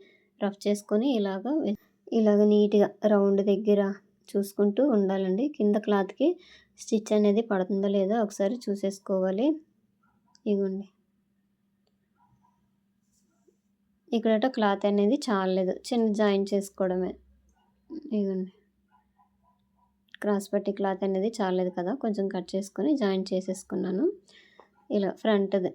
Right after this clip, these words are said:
ఫ్రంట్ ఇగోండి ఈ విధంగా వచ్చేసి రఫ్ చేసుకోవాలి, చిన్న ఫోల్డింగ్ చేసేసి. తర్వాత ఇగోండి ఇప్పుడు మడత పెట్టాను కదా, ఈ విధంగా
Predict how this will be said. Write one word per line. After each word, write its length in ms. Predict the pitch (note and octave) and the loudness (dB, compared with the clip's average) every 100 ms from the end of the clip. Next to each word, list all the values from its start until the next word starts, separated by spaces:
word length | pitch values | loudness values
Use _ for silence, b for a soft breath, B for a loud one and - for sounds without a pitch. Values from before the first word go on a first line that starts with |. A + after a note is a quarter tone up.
| _ | _
ఫ్రంట్ 360 | G#3+ G3 G3 A3 - - _ _ _ _ _ | -2 -2 0 -2 -2 -6 _ _ _ _ _
ఇగోండి 400 | A3 G#3 G3 G3 - | -4 -2 -2 -4 -6
ఈ 100 | G#3+ G#3 | -2 2
విధంగా 400 | G3 F#3 F#3+ G3 - | 2 0 -2 -4 -4
వచ్చేసి 460 | G#3 G#3 F#3+ G3+ E4 G4 | -6 -4 -6 -2 -2 -2
రఫ్ 220 | - G#3 - | -6 -6 -2
చేసుకోవాలి, 580 | F#3 F#3 - F#3 F#3 | -4 -4 -6 -4 -4
చిన్న 240 | F3+ G3+ G3+ | -4 -2 -2
ఫోల్డింగ్ 460 | G3 F#3+ F#3+ F#3+ F#3 | -2 -2 0 -2 -2
చేసేసి. 480 | F#3 G3 F3+ - - _ _ _ _ _ _ _ _ _ _ _ _ _ _ _ - | -4 -2 -6 -6 -12 _ _ _ _ _ _ _ _ _ _ _ _ _ _ _ 0
తర్వాత 360 | A#3 A#3 A#3 G#3 D4+ F4 A3+ | 4 4 2 0 0 0 2
ఇగోండి 320 | G#3 G3 G3+ | 4 4 2
ఇప్పుడు 180 | G3+ G3+ | 2 2
మడత 240 | G3+ G3 | 2 0
పెట్టాను 340 | - G#3+ G#3+ F#3+ | -2 0 0 0
కదా, 200 | F#3+ G3 | 0 0
ఈ 140 | B3+ G#3+ | 2 2
విధంగా 440 | G3+ F#3+ G3 G#3 | 2 2 2 2